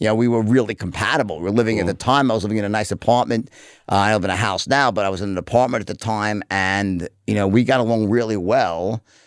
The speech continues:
Speaker 1: in a, you know, relatively nice, but, you know, two-bedroom apartment.
Speaker 2: Mm-hmm.
Speaker 1: And I was like, "Hmm, that's interesting." And she's, she's beautiful. She's sweet. She's from an amazing family, you know. She didn't speak a word of English when we met, so I learned Spanish to
Speaker 2: Oh.
Speaker 1: speak to her, you know. So I learned Spanish. I didn't speak Spanish. I learned Spanish very quickly.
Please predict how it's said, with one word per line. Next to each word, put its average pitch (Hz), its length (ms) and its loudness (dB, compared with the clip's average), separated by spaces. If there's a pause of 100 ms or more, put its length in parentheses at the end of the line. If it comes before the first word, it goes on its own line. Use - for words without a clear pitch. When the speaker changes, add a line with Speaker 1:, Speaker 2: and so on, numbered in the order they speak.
(120)
Speaker 1:
in 104 180 -4
a, 95 400 -2 (100)
you 196 60 2
know, 135 80 6
relatively 117 460 2
nice, 110 300 -2
but, 104 220 -4
you 113 60 0
know, 98 80 0
two-bedroom 101 480 0
apartment. 107 680 0
Speaker 2:
Mm-hmm. 90 160 -6
Speaker 1:
And 107 100 0
I 104 40 0
was 95 100 -2
like, 98 120 -4 (260)
"Hmm, 85 240 -2
that's - 180 -4
interesting." 95 400 -4
And 110 100 -2
she's, 98 140 -2
she's 110 240 -2
beautiful. 110 640 2
She's - 220 -6
sweet. 117 520 -2 (280)
She's - 160 -8
from 110 100 2
an 113 60 2
amazing 107 480 -2
family, 113 720 0
you 101 320 -4
know. 104 260 0 (200)
She 147 160 2
didn't 147 120 0
speak 131 160 -4
a 113 60 0
word 117 200 2
of 107 60 -2
English 127 240 -2
when 92 60 -6
we 87 80 -2
met, 95 340 -2
so - 160 -6
I 117 60 0
learned 110 220 -2
Spanish 107 480 -4
to 92 100 -2
Speaker 2:
Oh. - 20 0
Speaker 1:
speak 120 320 0
to 101 100 4
her, 87 60 2
you 90 100 0
know. 92 60 0
So 98 100 -2
I 101 40 2
learned 101 200 -2
Spanish. 107 280 0
I - 20 2
didn't 107 140 0
speak 87 180 -4
Spanish. 110 320 0
I 98 80 0
learned 101 300 -2
Spanish 113 300 0
very 98 140 0
quickly. - 440 -2